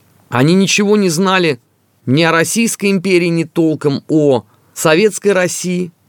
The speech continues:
Они хотели построить свою. И вот эти вот юноши и девушки, многим из которых было там пятнадцать, шестнадцать, семнадцать лет, они начинают готовить себя к борьбе за Россию.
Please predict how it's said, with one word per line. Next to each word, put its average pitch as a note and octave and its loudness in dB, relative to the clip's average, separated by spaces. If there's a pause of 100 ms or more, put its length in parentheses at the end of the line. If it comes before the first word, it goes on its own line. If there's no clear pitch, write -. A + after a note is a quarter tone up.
(140)
Они F#3+ 0
хотели G#3+ 0
построить D#3+ -2
свою. C3+ -4 (560)
И B2 -2
вот E3 2
эти C#4 -2
вот A#3 -2 (320)
юноши F#3 0
и D3 -4
девушки, C3+ -2 (260)
многим E3+ 2
из - -6
которых C#3+ 0
было C3 0
там F#2 -4
пятнадцать, C3 -2
шестнадцать, C3+ -2
семнадцать C#3 -2
лет, D3+ 0 (420)
они D#3+ 2
начинают G3 0
готовить E3 -2
себя D#3+ 0
к D3+ -4
борьбе C3+ 0
за C3+ -2
Россию. - -6